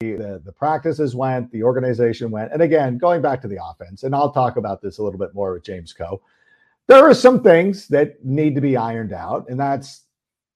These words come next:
gonna happen, you know, and that happens to a lot of teams. And when you have a change, not only at the head coach, but you're changing offensive coordinators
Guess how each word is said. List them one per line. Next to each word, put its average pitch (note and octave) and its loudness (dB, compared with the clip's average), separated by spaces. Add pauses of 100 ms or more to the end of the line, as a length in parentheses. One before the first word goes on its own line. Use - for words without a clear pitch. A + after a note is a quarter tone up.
(220)
gonna B2+ -6
happen, F3+ -4 (100)
you G#2+ -10
know, A#2+ -4
and A#2+ -8
that C#3 -4
happens C#3 -4
to C#3 2
a - 2
lot C3+ 0
of - -8
teams. - -20
And G2 -10
when A2 -8
you A#2 -2
have B2+ -4
a A2+ -2
change, C#3 -8 (340)
not G3+ 4
only G#3 4
at D3 2
the C3 0
head C3 0
coach, A#2+ 0
but C#3 -4
you're D#3 -4
changing A#2+ -4
offensive G#2 -8 (680)
coordinators E3 2